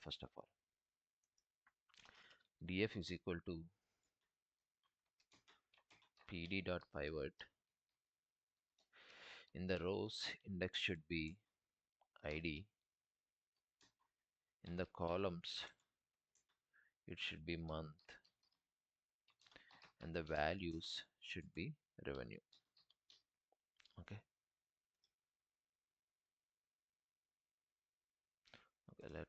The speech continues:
me return D F. So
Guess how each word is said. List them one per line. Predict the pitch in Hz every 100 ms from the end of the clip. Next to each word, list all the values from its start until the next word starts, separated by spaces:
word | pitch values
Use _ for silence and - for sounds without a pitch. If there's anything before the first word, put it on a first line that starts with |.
| -
me | 78 78
return | 60 64 76 110 _ _ _ _ _ _ _ _ _ - - _ _ _ _ _ _ - - - _ -
D | - -
F. | - - - - _ _ _ _ _ _ _ _ _ _ _ _ _ _ _ _ _ _ _ _ - - - - - -
So | - 139 101 104